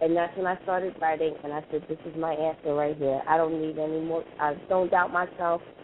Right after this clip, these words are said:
I don't question it, this is my answer." And that was it.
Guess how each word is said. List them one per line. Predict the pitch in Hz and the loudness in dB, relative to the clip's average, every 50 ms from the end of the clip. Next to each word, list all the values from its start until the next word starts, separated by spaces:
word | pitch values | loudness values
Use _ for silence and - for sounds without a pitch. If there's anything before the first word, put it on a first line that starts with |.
| - - - | -16 -12 -10
I | - | -4
don't | 160 170 170 180 175 - | 0 2 2 2 0 0
question | - 190 170 175 - - 170 165 | 2 2 2 2 0 -4 -2 0
it, | 175 170 - - - - - - | 0 0 0 -4 -12 -14 -8 -8
this | 175 175 | -8 -8
is | 170 160 170 | -8 -6 -2
my | 165 147 147 | -2 0 0
answer." | 143 123 113 131 - - - - - - - - - - - - | 0 0 -2 -6 -8 -10 -12 -12 -12 -14 -18 -20 -20 -10 -4 -2
And | 156 147 | 2 4
that | 147 139 - | 4 4 4
was | 160 160 151 | 2 0 2
it. | 156 131 - | 0 0 0